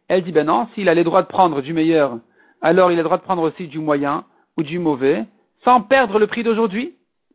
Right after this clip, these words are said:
Il va, il pourra recevoir selon le prix d'aujourd'hui qui est bas, et donc il a, il aura une plus grande un plus grand terrain.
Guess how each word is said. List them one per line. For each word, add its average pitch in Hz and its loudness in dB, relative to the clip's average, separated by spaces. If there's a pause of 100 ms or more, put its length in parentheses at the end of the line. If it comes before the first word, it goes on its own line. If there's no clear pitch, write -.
Il 151 -8
va, 175 2
il 160 -12
pourra 165 0
recevoir 180 -2
selon 190 -4
le 180 -6
prix 208 -6
d'aujourd'hui 156 -4
qui 170 -2
est 143 4
bas, 143 2
et 151 -8
donc 165 -8
il 139 -6
a, 147 -4 (220)
il 160 -4
aura 165 2
une 160 -6 (220)
plus 170 -8
grande 160 0 (320)
un 135 -2
plus 190 -2
grand 202 4
terrain. 254 2